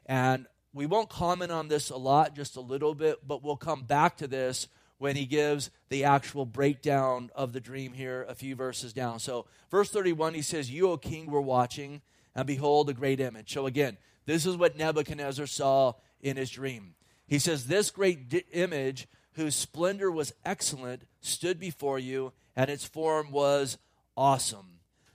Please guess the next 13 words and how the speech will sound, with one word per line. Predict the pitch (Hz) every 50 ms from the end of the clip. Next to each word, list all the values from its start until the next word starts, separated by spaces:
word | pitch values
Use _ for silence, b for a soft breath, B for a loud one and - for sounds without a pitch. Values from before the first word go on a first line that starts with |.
| _ -
This | 135 165 170 139 - -
image's | 175 185 202 208 190 170 156 127 151 147 127
head | 120 - - 196 190 175 156 151 147 143 135 - -
was | 139 143 135 123
of | 117 -
fine | - - 143 147 160 190 180
gold, | 147 131 127 123 117 117 127 135 143 - _ _ _
its | - 143 139 - -
chest | - - 180 165 160 165 180 - - - - -
and | 151 143 135 -
arms | 143 147 147 147 151 135 135
of | 135
silver, | - - 170 165 160 143 113 120 120 127 135 143